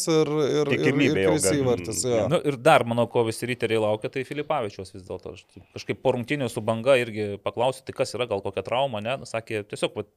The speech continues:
Speaker 3: virusas yra užpuolęs, užsisėdęs ir, sako, nėra jokios energijos, jokių, jau, tipo, jau išėjęs iš to viruso, bet ar tie po virus-, po viruso likę
Speaker 1: Nu, toks panašiai kaip po
Speaker 3: požymiai?
Speaker 1: covido būdavo.
Speaker 3: Kažkoks, sako, sakė, jokios
Speaker 2: Ai,
Speaker 3: energijos.
Speaker 2: bet
Speaker 3: Sakė, vat išėjau porą minučių, atrodo, sako, bėgčiau, lėkčiau, bet, sako, išėjau ir viskas,
Speaker 2: A.
Speaker 3: ir kojos.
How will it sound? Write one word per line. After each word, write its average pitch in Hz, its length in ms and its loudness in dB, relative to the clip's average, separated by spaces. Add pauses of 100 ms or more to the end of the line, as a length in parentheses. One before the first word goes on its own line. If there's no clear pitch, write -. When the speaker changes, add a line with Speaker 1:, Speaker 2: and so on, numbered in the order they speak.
(100)
Speaker 3:
virusas 113 640 -4 (100)
yra 110 260 -4
užpuolęs, 104 680 -4
užsisėdęs 160 640 -4
ir, 143 120 -4 (580)
sako, 117 160 -6
nėra 139 260 4
jokios 110 340 -2
energijos, 135 400 -4
jokių, 123 240 -8
jau, 135 140 8
tipo, 143 320 2
jau 135 180 6 (120)
išėjęs 139 600 0
iš 156 80 -8
to 175 100 0
viruso, 175 380 0
bet 131 440 4
ar 127 240 2
tie 127 200 -4
po 120 160 -4
virus-, 113 400 -6
po - 120 -4
viruso 120 360 -4
likę 117 160 -4
Speaker 1:
Nu, 208 80 -2
toks 202 160 2
panašiai 196 400 2
kaip 185 160 0
po 185 160 4
Speaker 3:
požymiai? - 80 -6
Speaker 1:
covido 127 460 6 (260)
būdavo. 110 480 2 (280)
Speaker 3:
Kažkoks, - 440 -2
sako, 117 120 2
sakė, 104 280 -2
jokios 127 240 0
Speaker 2:
Ai, 131 60 -4
Speaker 3:
energijos. 113 240 2
Speaker 2:
bet - 20 2
Speaker 3:
Sakė, 120 160 0
vat 131 160 6
išėjau 147 240 4
porą 160 280 6
minučių, 165 200 -4
atrodo, 151 200 0
sako, 127 200 2
bėgčiau, 156 400 4
lėkčiau, 156 400 2
bet, 143 240 2
sako, 131 320 -2
išėjau 139 280 0
ir 123 80 -2
viskas, 110 300 -6
Speaker 2:
A. 107 60 -4
Speaker 3:
ir 104 160 -12
kojos. 110 380 0